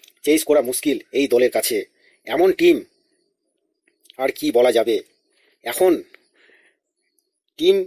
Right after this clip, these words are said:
শ্রীরাম কোচিংয়ের প্যানেলে ব্যাটিংয়ের পার্টটা সামলাচ্ছেন, তিনি যে কি করছেন সেটা দেখার বিষয়।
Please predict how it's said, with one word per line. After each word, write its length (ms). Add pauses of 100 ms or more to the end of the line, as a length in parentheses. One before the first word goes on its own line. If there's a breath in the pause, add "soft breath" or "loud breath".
(140)
শ্রীরাম 540 (220)
কোচিংয়ের 540
প্যানেলে 340 (720)
ব্যাটিংয়ের 480 (200)
পার্টটা 840
সামলাচ্ছেন, 540 (400 soft breath)
তিনি 200
যে 140
কি 220
করছেন 380 (120)
সেটা 280 (340)
দেখার 280
বিষয়। 320